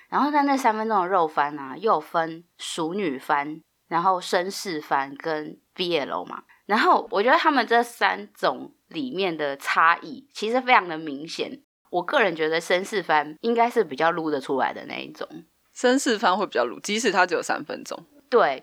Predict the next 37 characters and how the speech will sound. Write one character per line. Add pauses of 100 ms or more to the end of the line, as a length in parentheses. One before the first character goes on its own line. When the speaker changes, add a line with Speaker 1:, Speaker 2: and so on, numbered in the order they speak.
(120)
Speaker 1:
因
为
我
觉
得
它
的
内
容
都
比
较
单
刀
直
入。 (320)
Speaker 2:
你
说
对
女
生
来
说
也
是
吗？ (300)
Speaker 1:
我
觉
得
是
吧，
就
是
绅
士
番
的